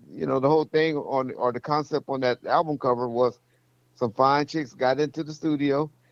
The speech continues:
'Cause everybody don't remember what was going down in L A during that time. Niggas was getting, women was sicking, niggas was sicking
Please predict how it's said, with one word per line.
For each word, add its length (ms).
'Cause 260
everybody 420
don't 160
remember 340
what 200
was 100
going 240
down 260
in 140
L 160
A 100
during 220
that 160
time. 320
Niggas 340
was 180
getting, 480
women 320
was 140
sicking, 360
niggas 300
was 180
sicking 640